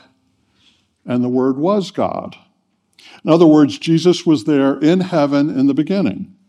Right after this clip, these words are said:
He came down from heaven at the first Christmas. In addition to coming down from heaven, Jesus claimed a special relationship with God.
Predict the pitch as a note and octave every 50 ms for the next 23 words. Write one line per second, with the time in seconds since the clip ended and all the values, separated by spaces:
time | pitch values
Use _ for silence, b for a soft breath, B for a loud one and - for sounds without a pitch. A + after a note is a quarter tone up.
0 | _ _ _ _ _ _ _ _ - - E3+ E3 E3+ - D#3 D3 C#3+ C#3 C3+ C#3+
1 | C#3 C#3+ D3 D#3+ F#3+ - - G3 E3 B2+ D3 C3+ C3 B2+ C3+ C3+ C3+ C3+ C#3 C3+
2 | - _ _ _ _ _ _ _ _ _ - A#2 B2 - - D3 - - C3 B2
3 | B2 - - - F3+ F3+ - - - - - - - - - - - _ _ _
4 | _ _ _ _ _ _ _ _ _ _ _ _ _ _ _ _ _ _ _ _
5 | _ _ _ _ _ _ _ _ _ _ _ _ _ _ - C#3 C#3 C3+ B2 C3+
6 | F#3+ A3 F#3+ - - B3 A3+ G3+ F#3 - - F3+ F3+ F3 D#3+ D3 D#3+ D#3 D#3 D#3
7 | D3+ D3 - C#3 B2 - - F#3 F#3+ G3 E3+ D#3 C3+ C3 B2 A#2 A2 C3+ D3+ D#3
8 | C#3+ E3+ D#3+ - - - - - D3 C#3 C3+ C#3 C#3 C#3 C3+ - B2 A#2+ A2+ -
9 | - - - _ F3+ E3+ E3 - - - G3 G3 F#3+ F#3 E3 D#3 D#3+ D#3 D3 -
10 | D#3+ D3 - - D#3+ C#3 - - C#3 C3 C3 - - D3 C#3+ C3+ A2 - - -
11 | - _